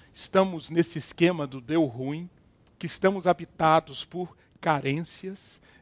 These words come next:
desconectados da graça e da paz, e sabe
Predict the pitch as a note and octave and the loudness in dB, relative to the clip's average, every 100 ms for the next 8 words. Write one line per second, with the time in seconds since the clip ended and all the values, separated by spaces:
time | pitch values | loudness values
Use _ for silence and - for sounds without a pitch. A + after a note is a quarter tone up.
0 | - G3+ - G3+ F#3+ F#3 - - F3 F#3 | -4 -4 -2 -2 -2 -2 -4 0 2 2
1 | D#3+ - D#3+ - D3+ D#3 F3+ G3+ - A3 | -2 0 0 2 2 4 4 0 -8 -10
2 | A3 - - C3 - C3 C#3 - - - | -10 -14 -8 -8 -4 -4 -4 -6 -18 -20
3 | _ _ _ _ - F#3 - - C#3+ B2+ | _ _ _ _ -12 -8 -2 4 4 4
4 | A#2+ | 0